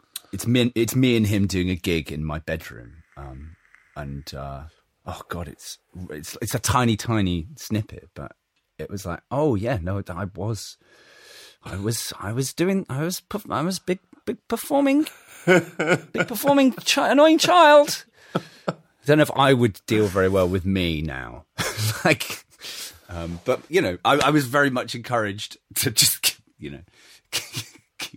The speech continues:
Speaker 1: keep going. You're brilliant. Um,
Speaker 2: Well, yeah, I
Speaker 1: which
Speaker 2: mean,
Speaker 1: is
Speaker 2: what
Speaker 1: really
Speaker 2: else?
Speaker 1: great. It's really great.
Speaker 2: Yeah, I think it, I think it's absolutely
Speaker 1: It comes,
Speaker 2: fantastic.
Speaker 1: comes
Speaker 2: I
Speaker 1: with
Speaker 2: mean,
Speaker 1: its problems. I'm glad I've realized, you know, realized.
Speaker 2: Yeah, I mean, my, my son is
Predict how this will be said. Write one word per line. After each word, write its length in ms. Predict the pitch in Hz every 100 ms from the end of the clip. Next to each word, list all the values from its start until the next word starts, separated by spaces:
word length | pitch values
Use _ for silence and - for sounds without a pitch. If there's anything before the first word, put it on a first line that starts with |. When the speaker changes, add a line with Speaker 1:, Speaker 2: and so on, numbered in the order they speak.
| -
Speaker 1:
keep 240 | - 147
going. 400 | 202 226 190 208
You're 140 | 156 131
brilliant. 440 | 208 220 170 147 _ - - 170 _ -
Um, 220 | 165 165
Speaker 2:
Well, 340 | 175 180 175 -
yeah, 460 | 147 170 196 190 123
I 60 | 135
Speaker 1:
which 100 | 147
Speaker 2:
mean, 60 |
Speaker 1:
is 80 | 175
Speaker 2:
what 80 | 180
Speaker 1:
really 140 | 165 156
Speaker 2:
else? 100 | 139
Speaker 1:
great. 300 | 104 71 -
It's 220 | 104 104
really 240 | 127 104 117
great. 120 | 180
Speaker 2:
Yeah, 200 | 196 -
I 160 | - 151
think 300 | 180 143 120
it, 80 | 117
I 100 | 127
think 280 | 117 92 80
it's 160 | - -
absolutely 380 | 87 - - 165
Speaker 1:
It 40 |
comes, 220 | - 180 160
Speaker 2:
fantastic. 260 | 92 -
Speaker 1:
comes 200 | 240 196
Speaker 2:
I 20 | 104
Speaker 1:
with 60 |
Speaker 2:
mean, 40 | 101
Speaker 1:
its 100 | 107
problems. 440 | - 107 85 80
I'm 100 | 120
glad 160 | 131 147
I've 140 | 107
realized, 400 | 101 101 80 71
you 100 | 110
know, 160 | 80 60 _ _ _ _ _ _ _ -
realized. 460 | 95 107 90 71 156
Speaker 2:
Yeah, 380 | 185 151 50 - 135
I 120 | 147
mean, 200 | 160 143
my, 380 | 147 160 165 160 147 _ -
my 280 | 123 143 143
son 560 | - 120 101 92 85 -
is 540 | 90 87 82 - -